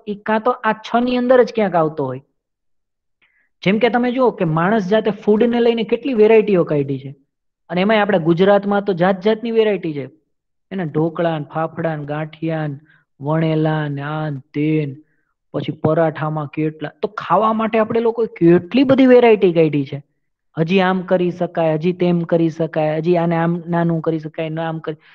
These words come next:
તો આ બધી વસ્તુ શું છે? તો ultimately આપણે એમાં ટેસ્ટના આધારે કે એને ઈ સેન્સમાં જોયું એટલે આપણે ઈ નીકળીને આવ્યું. આવાસને લઈને આપણી અંદર કેટલા બધા આકારો તૈયાર થાય છે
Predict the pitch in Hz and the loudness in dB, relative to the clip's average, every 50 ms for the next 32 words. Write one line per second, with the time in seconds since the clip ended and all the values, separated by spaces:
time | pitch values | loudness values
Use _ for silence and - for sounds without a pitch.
0 | _ _ _ _ - 262 262 - 208 220 226 254 247 277 269 262 262 269 - 302 | _ _ _ _ 0 0 2 2 0 2 4 4 2 2 4 2 0 0 0 -4
1 | 269 254 - 294 294 254 - - 151 143 - _ _ _ _ _ _ _ _ _ | -4 -2 0 -2 -2 -2 -4 -4 -6 -6 -8 _ _ _ _ _ _ _ _ _
2 | _ _ _ _ - 185 208 180 180 180 247 254 262 269 262 262 262 254 247 233 | _ _ _ _ -4 -2 0 0 -2 0 -2 -2 -2 -2 -4 -2 0 2 2 2
3 | 233 233 254 269 262 - - 214 220 226 240 262 302 - - - _ _ _ _ | 2 0 0 -2 -2 -2 -2 -4 -2 -2 -2 -4 -6 -8 -12 -20 _ _ _ _
4 | - 226 240 254 240 - - 254 240 247 247 240 240 220 247 247 254 247 240 247 | 4 6 6 6 4 0 -8 -6 -4 -2 0 0 0 2 2 2 2 2 0 -2
5 | 240 233 240 247 240 240 247 254 254 208 - - 240 240 - - 240 240 220 190 | -4 -4 -4 -6 -6 -6 -8 -8 -10 -10 -8 -6 -6 -6 -6 -6 -6 -6 -4 -2
6 | 233 254 247 233 220 220 214 208 208 - 214 220 220 247 240 269 269 262 247 240 | -2 0 2 2 2 2 0 -2 -2 -2 -2 -2 -2 -4 -4 -4 -4 -4 -2 -2
7 | 226 226 226 - _ _ _ _ _ - 175 175 202 240 247 240 - 247 247 240 | -2 -2 -4 -6 _ _ _ _ _ 0 2 4 6 6 4 2 0 -4 -2 0
8 | 233 240 240 240 233 226 233 226 226 226 226 214 233 220 - 240 220 226 233 220 | 0 0 0 0 -2 -2 -2 -2 -2 -2 -4 -6 -6 -6 -4 -4 -2 0 0 0
9 | 214 214 214 - 226 220 214 208 214 208 208 208 202 196 190 190 190 180 - 190 | 0 0 -2 -2 -2 0 0 0 0 0 0 0 0 0 -2 -2 -2 -4 -6 -12